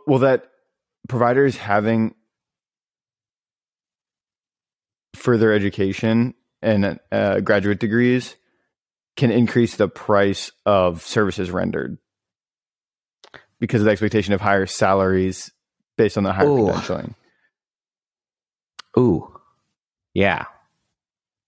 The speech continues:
Speaker 2: That makes a, that makes a lot of things
Speaker 1: Which I,
Speaker 2: more
Speaker 1: I hadn't, I mean, it makes
Speaker 2: complicated. <laughs>
Speaker 1: sense, but <laughs>
Speaker 2: Yeah.
Speaker 1: in my, in my head, it was kinda always the, the conversation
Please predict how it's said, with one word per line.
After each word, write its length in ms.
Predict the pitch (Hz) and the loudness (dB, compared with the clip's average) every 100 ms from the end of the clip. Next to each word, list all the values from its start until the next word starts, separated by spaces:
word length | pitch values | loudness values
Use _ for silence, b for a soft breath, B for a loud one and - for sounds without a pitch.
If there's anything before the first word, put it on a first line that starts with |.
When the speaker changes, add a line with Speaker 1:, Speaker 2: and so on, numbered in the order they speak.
| _ _ _ _ _ _ | _ _ _ _ _ _
Speaker 2:
That 120 | 104 | -2
makes 220 | 110 98 - | 0 0 -2
a, 140 | 80 - - | -4 -4 -4
that 160 | 95 | 0
makes 360 | 104 80 - - - - - | 0 -2 -6 -14 -20 -10 -4
a 80 | |
lot 220 | 92 90 87 | 0 0 -2
of 80 | |
things 240 | - 82 - - _ | -4 -10 -12 -18 _
Speaker 1:
Which 180 | - 143 | -4 0
I, 80 | 165 | 2
Speaker 2:
more 80 | 151 | 2
Speaker 1:
I 100 | 135 | 0
hadn't, 260 | 131 147 131 | 0 -2 -2
I 140 | - | 0
mean, 140 | 151 143 | 0 2
it 40 | |
makes 260 | 143 165 - | 2 0 0
Speaker 2:
complicated. 360 | 127 104 95 - | -2 -2 -6 -10
<laughs> 0 | |
Speaker 1:
sense, 120 | - _ _ _ _ _ - | -14 _ _ _ _ _ -8
but 380 | 117 131 135 - 180 190 | 0 0 0 -2 -4 0
<laughs> 260 | 185 - - | -2 -4 -4
Speaker 2:
Yeah. 300 | 107 104 80 - | -2 -2 -4 -4
Speaker 1:
in 120 | 147 127 | 0 2
my, 200 | 127 - | 2 0
in 60 | |
my 180 | 120 120 | 2 2
head, 160 | 117 110 | 2 2
it 60 | 107 | 0
was 140 | 104 | -2
kinda 220 | 113 107 | -2 0
always 380 | 98 104 101 95 | 0 2 2 0
the, 420 | 104 101 98 95 - | 0 0 0 -2 -4
the 160 | 107 | -6
conversation 1040 | 101 104 98 98 - 95 95 104 90 87 | -4 -4 -4 -4 -4 -6 -6 -6 -6 -8